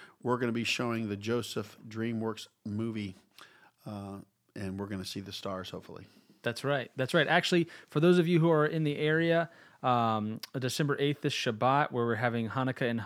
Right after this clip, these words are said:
Speaker 2: with Hanok, we are also having our Oneg. So if you haven't gotten tickets, make sure you get tickets, call the office, and get your name on the list so that Miss D has plenty of time to, uh, figure out how many people we're gonna have for Oneg. And then also, we're having a, uh, a slide, I believe.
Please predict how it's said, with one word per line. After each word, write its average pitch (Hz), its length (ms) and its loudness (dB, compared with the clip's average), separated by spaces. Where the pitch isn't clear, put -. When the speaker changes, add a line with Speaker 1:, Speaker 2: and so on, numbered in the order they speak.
Speaker 2:
with 127 180 -4
Hanok, 127 340 0
we 127 120 2
are 120 160 0
also 139 280 0
having 127 280 0
our 104 160 -2
Oneg. 156 560 0
So 120 160 -2
if 113 100 -4
you 117 60 -4
haven't 143 220 2
gotten 127 200 0
tickets, 151 400 -4
make 127 160 0
sure 139 100 -2
you 131 80 0
get 131 160 -2
tickets, 131 320 -4
call 123 160 0
the 123 80 2
office, 117 300 0
and 113 120 -4
get 117 160 -6
your 117 60 -6
name 117 140 -2
on 110 80 -4
the 107 60 -4
list 110 200 -6
so 117 80 -8
that 104 140 -8
Miss 110 180 -8
D 107 320 -4
has 107 160 -4
plenty 113 240 -2
of 98 60 -6
time 104 320 -4
to, 107 100 -6
uh, 92 580 -4
figure 104 240 -4
out 98 100 0
how 107 120 -2
many 104 120 -2
people 101 280 -8
we're 101 80 -4
gonna 90 100 -4
have 104 240 -4
for 90 140 -8
Oneg. 127 400 -2
And 113 120 -2
then 117 140 0
also, 143 600 4
we're 120 120 0
having 110 220 0
a, 98 100 -6
uh, 92 180 -4
a 95 60 -12
slide, 127 480 0
I 170 60 2
believe. 190 440 -2